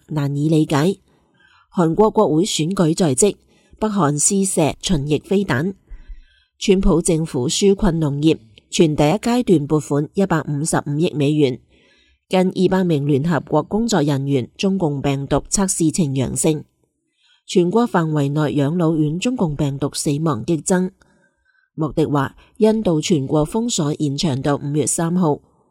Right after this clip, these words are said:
兼顧防疫同經濟，各國陷放寬同管制兩難。C D C主任話，美疫情正接近高峰。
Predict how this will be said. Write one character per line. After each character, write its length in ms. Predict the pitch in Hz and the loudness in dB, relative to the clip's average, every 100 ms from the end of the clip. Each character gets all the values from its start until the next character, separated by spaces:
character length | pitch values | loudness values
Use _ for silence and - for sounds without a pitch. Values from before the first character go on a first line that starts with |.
| _ _ _ _ - | _ _ _ _ -2
兼 160 | 196 | 0
顧 260 | 202 147 156 | 0 0 -2
防 260 | 156 147 139 | 0 -2 0
疫 120 | 143 | 0
同 280 | - 160 131 | 0 -4 -2
經 220 | 170 190 | -2 -2
濟， 280 | 185 139 - _ - | -2 -2 -4 _ -14
各 140 | - 180 | -4 -2
國 220 | 180 160 165 | 2 0 0
陷 220 | 160 147 | -4 -4
放 280 | - 156 170 | -4 -4 -2
寬 240 | 233 254 | -2 -2
同 220 | 240 143 | -2 -2
管 240 | 131 135 165 | -2 -4 -2
制 220 | 180 147 | 0 0
兩 240 | 143 135 | 0 0
難。 300 | 147 135 135 _ _ _ _ _ _ _ _ _ | -2 -2 -4 _ _ _ _ _ _ _ _ _
C 280 | - - 214 | -8 -2 0
D 160 | 226 | 0
C 220 | 233 254 254 | 0 0 0
主 140 | 160 | 0
任 200 | 151 135 | 0 0
話， 220 | 139 127 _ _ _ | -4 -6 _ _ _
美 160 | - 180 | 0 2
疫 160 | 220 180 | 2 2
情 320 | - 160 135 | 0 -2 -2
正 240 | 170 156 | -2 -2
接 160 | 151 147 | 0 0
近 280 | - 135 - | 0 -2 0
高 140 | 165 | -2
峰。 300 | 180 202 208 | 2 2 2